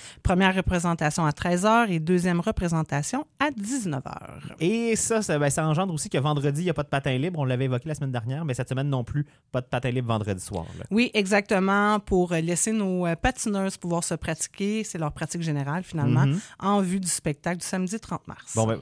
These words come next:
Speaker 2: voilà. Puis là, ben, euh, je parlais de, de la fin de la glace,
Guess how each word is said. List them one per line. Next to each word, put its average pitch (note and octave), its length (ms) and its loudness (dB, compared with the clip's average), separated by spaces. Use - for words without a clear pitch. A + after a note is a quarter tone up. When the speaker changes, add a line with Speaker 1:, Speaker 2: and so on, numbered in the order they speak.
Speaker 2:
voilà. A2+ 460 2
Puis - 120 -2
là, C#3 120 2
ben, C3 100 2
euh, A2+ 540 2
je - 80 -12
parlais A#2 220 0
de, B2 120 0
de A2+ 60 0
la A2 100 2
fin B2 180 -2
de A#2+ 80 -2
la A2+ 120 2
glace, C3 240 -2